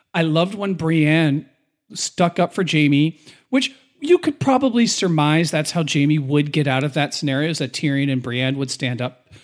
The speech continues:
for him. But Brienne just going, "Lady Sansa, if it wasn't for Jaime Lannister, you wouldn't be here." And really just putting a, a fine point that Jaime has redeemed himself in Brienne's eyes.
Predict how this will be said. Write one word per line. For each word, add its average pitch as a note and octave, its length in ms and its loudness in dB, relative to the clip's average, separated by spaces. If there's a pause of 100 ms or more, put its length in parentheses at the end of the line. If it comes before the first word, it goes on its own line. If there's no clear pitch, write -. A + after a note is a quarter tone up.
(140)
for G3 180 0
him. A#3 220 -2 (280)
But F3 200 -4
Brienne F3+ 560 2 (140)
just - 340 -2
going, D#3 360 0 (100)
"Lady F3 260 0
Sansa, G#3 540 -2 (460)
if F#3+ 140 0
it E3 140 0
wasn't F#3 320 0
for G#3 100 -2
Jaime F3 260 0
Lannister, D#3 480 0
you D3 140 0
wouldn't C#3 280 -2
be B2+ 180 -2
here." A2+ 320 -10 (540)
And D3+ 260 2
really A3+ 240 2
just G3 200 -4
putting F#3 300 0
a, D3+ 200 -2
a D3 100 -4
fine G3+ 340 -4
point - 280 -4
that D3+ 380 -4
Jaime F#3+ 320 0
has E3+ 440 -2
redeemed E3 460 -2
himself D3+ 440 -2
in D3 80 -2
Brienne's C3+ 440 -2
eyes. G#3 340 -2